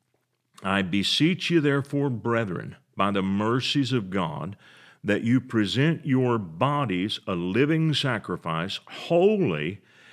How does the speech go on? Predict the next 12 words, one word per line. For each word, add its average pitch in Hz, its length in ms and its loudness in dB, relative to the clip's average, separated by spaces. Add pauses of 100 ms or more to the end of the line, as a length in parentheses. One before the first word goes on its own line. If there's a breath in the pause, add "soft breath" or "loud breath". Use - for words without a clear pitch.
(140 loud breath)
acceptable 127 800 2
to 90 140 0
God, 82 420 -4
which 151 240 4
is 113 540 2
your 104 180 0
reasonable 113 1040 0
service." 95 560 -2 (380 soft breath)
And 82 100 -4
then 92 160 0
verse 98 300 0
two, 151 400 0